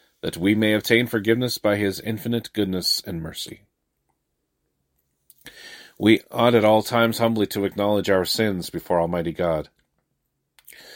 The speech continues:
but especially when we come together in His presence, to give thanks for the great benefits that we have received at His hands, to declare His most worthy praise, to hear His holy word, and to ask for ourselves and on behalf of others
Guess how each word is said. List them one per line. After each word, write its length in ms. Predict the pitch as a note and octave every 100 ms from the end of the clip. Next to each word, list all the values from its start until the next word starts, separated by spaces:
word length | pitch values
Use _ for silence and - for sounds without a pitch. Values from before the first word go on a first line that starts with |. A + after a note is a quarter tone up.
| - - _ _ _ _ -
but 100 | G#2+
especially 460 | - D3 - D3
when 160 | B2 A#2
we 80 | A2
come 200 | B2+ A2+
together 400 | G2 A2 G#2 F#2
in 80 |
His 180 | G2 G2+
presence, 680 | - G#2+ F2+ E2 - - - _ _
to 100 | -
give 160 | G#2 -
thanks 420 | A#2 A#2 A2 -
for 140 | -
the 100 | G2+
great 260 | G2+ G#2+ -
benefits 500 | A2+ G#2+ - F#2 -
that 100 | -
we 140 | G2
have 100 | G2
received 340 | F#2 - G2 F#2+
at 80 | F2
His 160 | E2+
hands, 440 | G2+ G2 E2 E2 - _ _ _ - - _
to 100 | -
declare 400 | G#2+ - B2+ A#2+
His 140 | A#2 A2+
most 320 | A#2 A2 -
worthy 260 | A#2 A2
praise, 600 | G2+ - G#2+ E2+ B1+ - - _ _ _ _ -
to 120 | F2+
hear 200 | G#2 G2+
His 340 | G2+ F2+ - -
holy 260 | F#2+ G2 F#2+
word, 360 | G#2 G2 D#2 _ _ _ _ _ _ _ _
and 100 | A2+
to 60 | A#2
ask 480 | A#2+ A2 A#2+ - -
for 340 | - A2+ G2+
ourselves 600 | G2+ G2 - G2+ G2+ G2+
and 160 | G2+ G2
on 120 | F#2+
behalf 360 | F#2 F#2+ F#2+ G2
of 100 | G2
others 400 | F#2+ F2+ E2